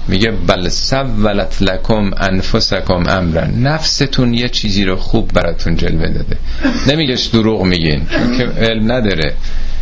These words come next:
ولی میگه: «می‌دونم یه چیزی به نظرتون خوب جلوه کرده، دارین این گزارش رو میدین.» پس آدم انقدر خودفریبی می‌تونه بکنه که حتی در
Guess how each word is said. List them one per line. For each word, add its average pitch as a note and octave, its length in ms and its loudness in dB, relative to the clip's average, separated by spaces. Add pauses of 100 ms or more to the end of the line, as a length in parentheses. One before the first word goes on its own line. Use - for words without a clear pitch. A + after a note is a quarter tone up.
(320)
ولی C#3+ 120 2
میگه: D3+ 240 0
«می‌دونم C3+ 540 0
یه C#3+ 120 0
چیزی D#3 420 -2
به C#3+ 120 -2
نظرتون C3 520 0
خوب C#3+ 320 0
جلوه A#2+ 400 0
کرده، F#2+ 640 0 (1120)
دارین G2 300 0
این F#2+ 100 0
گزارش F2 480 0
رو F2 60 2
میدین.» D#2+ 240 0 (460)
پس C3 300 0
آدم C#3+ 420 0
انقدر D3+ 480 0
خودفریبی B2 840 0
می‌تونه C3 420 0
بکنه C#3+ 480 0
که B2+ 200 0
حتی D3 260 -2 (640)
در G2+ 120 2